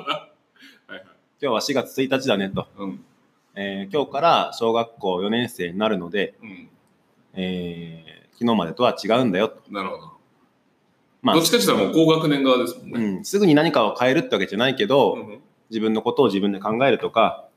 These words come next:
Speaker 1: うん。
Speaker 2: 自分のしたいことをするっていうのは、
Speaker 1: うん。
Speaker 2: 別に学校があってもなくてもやるんだから、
Speaker 1: お、すごいね。
Speaker 2: まあ、ちゃんとしなさいよ。まあ、ちゃんとしなさいはちょっとぼやかしちゃってるんだけど、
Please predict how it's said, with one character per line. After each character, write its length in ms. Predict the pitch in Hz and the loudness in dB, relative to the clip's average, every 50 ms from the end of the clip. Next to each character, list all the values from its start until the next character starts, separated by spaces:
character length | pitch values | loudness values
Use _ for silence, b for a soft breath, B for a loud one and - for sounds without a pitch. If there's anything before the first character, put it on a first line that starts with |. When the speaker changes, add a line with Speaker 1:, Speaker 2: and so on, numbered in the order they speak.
| _ _ | _ _
Speaker 1:
う 40 | - | -6
ん。 20 | 104 | -2
Speaker 2:
自 100 | 101 98 | 0 2
分 100 | 101 101 | 2 2
の 80 | 95 | 2
し 80 | - - | 2 2
た 80 | 123 | 2
い 60 | 123 123 | 2 4
こ 80 | 135 | 4
と 80 | - 131 | 4 2
を 80 | 92 | 2
す 120 | - - - | 2 0 0
る 80 | 120 | -2
っ 40 | 117 | -2
て 160 | - _ - | 0 _ -2
い 40 | 92 | -2
う 20 | 85 | 0
の 80 | 87 92 | 2 2
は、 240 | 101 92 87 - - - | 2 0 0 -4 -10 -18
Speaker 1:
う 40 | 104 | -16
ん。 220 | 95 90 85 - | -14 -14 -8 -6
Speaker 2:
別 140 | 101 95 - | -4 -2 -2
に 80 | 104 92 | -2 -2
学 180 | 95 95 - | -2 -4 2
校 120 | - 123 113 | 4 4 6
が 80 | 120 143 | 6 4
あ 20 | |
っ 80 | 143 - | 2 0
て 80 | - | 0
も 80 | 95 92 | 2 2
な 100 | 104 120 | 2 0
く 60 | - | -2
て 100 | - 101 | -2 -4
も 40 | 85 | -2
や 100 | 87 87 98 | 0 2 4
る 100 | 117 123 | 4 4
ん 60 | 107 | 2
だ 100 | 90 82 | 2 2
か 80 | 85 | 0
ら、 140 | 92 90 82 | 0 0 0
Speaker 1:
お、 100 | 95 92 | -2 -4
す 240 | - - - 98 104 113 123 | -6 -8 -6 -4 -2 2 4
ご 180 | 143 175 190 165 | 6 6 6 6
い 80 | 120 95 | 4 2
ね。 260 | 87 87 - - - | 0 -4 -6 -6 -6
Speaker 2:
ま 80 | - 104 | -4 -2
あ、 40 | - | 0
ち 60 | - | 0
ゃ 40 | 107 | 0
ん 60 | 107 | 0
と 100 | - 110 | 0 -2
し 100 | - - | -2 -2
な 100 | 117 110 | -2 0
さ 120 | - 143 123 | 2 2 4
い 80 | 95 | 4
よ。 160 | 101 113 - - _ | 4 2 2 -2 _
ま 120 | - 101 | -10 -10
あ、 40 | 90 | -4
ち 80 | - - | -2 0
ゃ 60 | 180 | 0
ん 40 | 196 | 2
と 80 | 220 | 2
し 80 | 214 220 | 2 2
な 60 | 226 | 2
さ 100 | 220 240 226 | 4 4 4
い 20 | |
は 80 | 156 117 | 4 4
ち 60 | 123 | 2
ょ 20 | 110 | 0
っ 40 | - | 0
と 100 | 95 92 | -2 0
ぼ 140 | - 104 107 | 2 2 2
や 80 | 107 | 2
か 80 | - 110 | 0 -2
し 60 | - | -4
ち 40 | 98 | -6
ゃ 40 | - | -6
っ 40 | |
て 80 | - 85 | -6 -8
る 60 | 85 | -10
ん 20 | 82 | -10
だ 60 | 80 | -10
け 80 | - | -4
ど、 220 | 87 104 98 87 | 0 2 2 2